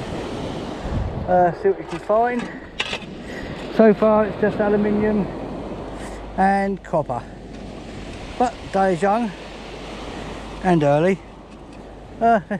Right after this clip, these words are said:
see what, uh, see what we find. And out that hole, first coin of the day,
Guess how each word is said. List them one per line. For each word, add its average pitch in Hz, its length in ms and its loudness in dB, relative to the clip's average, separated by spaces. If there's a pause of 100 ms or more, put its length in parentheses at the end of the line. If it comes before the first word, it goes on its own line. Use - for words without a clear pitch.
(160)
see - 240 -2
what, 196 200 -2
uh, 202 120 4
see - 240 0
what 196 100 2
we 208 80 -2
find. 147 320 4 (2500)
And 220 100 8
out 226 140 8
that 196 180 6
hole, 233 240 6 (1700)
first 214 240 6
coin 208 300 4
of 180 140 2
the - 20 -6
day, 240 300 6